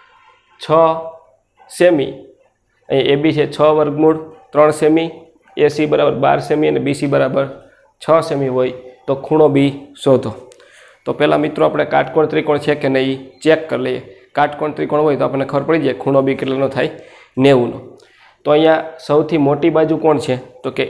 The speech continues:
એ સી. કેટલા છે? બાર સેમી. એ સી બરાબર બાર સેમી. આપણે એ સીનો વર્ગ લખીએ, માટે એ સી વર્ગ એટલે કે બારનો વર્ગ બરાબર એકસો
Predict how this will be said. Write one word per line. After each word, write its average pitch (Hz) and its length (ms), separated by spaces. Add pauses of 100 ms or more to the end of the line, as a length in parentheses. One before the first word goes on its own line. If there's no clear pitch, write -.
એ 147 140
સી. 113 220 (120)
કેટલા 147 260
છે? 135 160 (440)
બાર 135 240
સેમી. 120 340 (520)
એ 147 140
સી 139 300 (1300)
બરાબર 131 480 (400)
બાર 135 300
સેમી. 117 380 (920)
આપણે 139 260
એ 151 140
સીનો 156 320
વર્ગ 147 220
લખીએ, 127 400 (200)
માટે 135 300 (220)
એ 143 140
સી 143 300 (760)
વર્ગ 135 340
એટલે 123 540
કે 127 140
બારનો 127 580 (720)
વર્ગ 131 360 (240)
બરાબર 127 400 (160)
એકસો 123 320